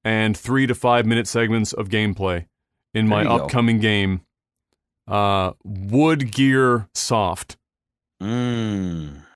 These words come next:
Speaker 1: Elephant
Speaker 2: Wood
Speaker 1: Eater.
Speaker 2: Gear Soft.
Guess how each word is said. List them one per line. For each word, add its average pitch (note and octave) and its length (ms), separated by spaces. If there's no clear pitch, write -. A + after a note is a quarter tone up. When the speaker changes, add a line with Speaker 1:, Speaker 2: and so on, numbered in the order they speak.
Speaker 1:
Elephant B2 360
Speaker 2:
Wood A2 40
Speaker 1:
Eater. G2+ 220
Speaker 2:
Gear A#2 320
Soft. E2+ 640